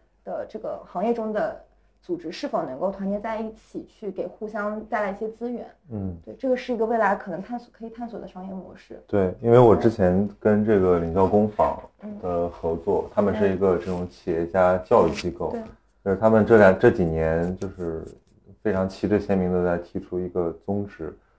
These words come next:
Speaker 2: 就是说叫，叫成就美好企业。
Speaker 1: 嗯。
Speaker 2: 这个所谓的美好企业，呃，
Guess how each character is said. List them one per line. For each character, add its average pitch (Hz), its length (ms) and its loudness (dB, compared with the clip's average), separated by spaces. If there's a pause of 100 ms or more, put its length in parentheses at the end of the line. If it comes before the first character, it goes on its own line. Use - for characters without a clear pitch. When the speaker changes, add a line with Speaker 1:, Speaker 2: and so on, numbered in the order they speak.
(140)
Speaker 2:
就 90 100 -8
是 82 60 -10
说 90 160 -2
叫， 87 220 0 (300)
叫 90 120 -10 (460)
成 92 220 -8
就 107 120 4
美 90 140 2
好 92 180 -2
企 - 280 -14
业。 80 180 -10
Speaker 1:
嗯。 214 340 -14 (140)
Speaker 2:
这 104 80 0
个 110 60 4
所 95 180 2
谓 110 100 8
的 139 80 10
美 107 140 8
好 110 160 6
企 87 240 0
业， 90 280 8 (420)
呃， 85 420 6